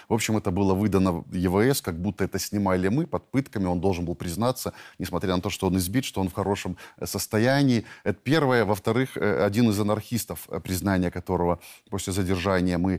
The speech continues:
показали, тоже нам было, в общем-то, м, поставлено в, э, как, как претензия то, что мы это сделали, показали просто. И во время этой Zoom-конференции я не поленился, я знал, какие претензии к нам есть с их стороны,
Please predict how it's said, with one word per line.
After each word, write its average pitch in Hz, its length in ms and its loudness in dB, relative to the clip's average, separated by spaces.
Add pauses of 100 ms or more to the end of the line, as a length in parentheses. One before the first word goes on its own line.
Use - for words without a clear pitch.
(200)
показали, 113 460 2
тоже 101 320 -2
нам 95 360 2
было, 95 220 2
в 87 100 -4
общем-то, - 380 -6 (420)
м, 73 320 -4
поставлено 101 720 0
в, 90 720 -4
э, - 60 -14
как, - 140 -16
как - 220 -16
претензия 101 560 2
то, 120 140 -2
что - 180 -4
мы 110 160 6
это 113 160 -2
сделали, 95 480 -2
показали 98 580 0
просто. - 460 -8 (320)
И - 40 0
во 95 80 2
время 156 300 2
этой 113 320 0
Zoom-конференции 95 1040 0
я 135 220 0
не 90 120 -2
поленился, 95 580 -2
я 110 120 0
знал, 107 480 0
какие 98 380 0
претензии 87 640 -4
к - 140 -4
нам 104 240 2
есть 104 360 -2
с - 180 -12
их 98 120 -6
стороны, 90 400 0